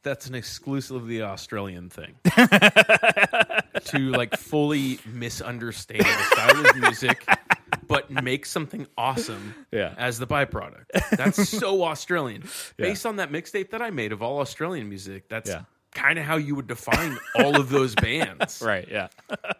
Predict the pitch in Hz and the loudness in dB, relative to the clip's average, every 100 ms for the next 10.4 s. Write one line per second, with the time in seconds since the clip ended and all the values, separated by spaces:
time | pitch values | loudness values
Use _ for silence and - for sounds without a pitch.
0 | - 139 131 - 147 180 - 170 165 196 | -4 -4 -4 0 0 0 -4 -4 -4 -4
1 | 123 107 101 101 117 107 - - _ _ | -8 -6 -8 -4 -4 -4 -14 -20 _ _
2 | _ _ - 117 170 185 190 170 175 190 | _ _ -20 -20 -12 -4 -4 0 2 2
3 | 160 135 175 165 - - 147 131 180 104 | 0 -8 -6 -4 -4 -6 -2 0 0 -2
4 | 101 135 175 185 156 139 120 107 - - | -6 -4 -2 -4 -2 -2 -2 -6 -10 -8
5 | 123 - 113 117 101 - _ _ _ 156 | -10 -8 -10 -10 -14 -18 _ _ _ -8
6 | 127 123 190 127 98 - 110 98 113 151 | -6 -6 -6 -8 -10 -14 -16 -14 -8 -8
7 | 143 147 139 117 _ _ _ _ _ 147 | -8 -14 -12 -12 _ _ _ _ _ -6
8 | 151 147 139 135 131 120 110 117 117 104 | -6 -4 -4 -4 -8 -8 -8 -10 -12 -14
9 | - 101 101 113 98 95 - 139 120 101 | -10 -10 -8 -10 -10 -12 -10 -6 -6 -8
10 | - 104 90 | -10 -8 -8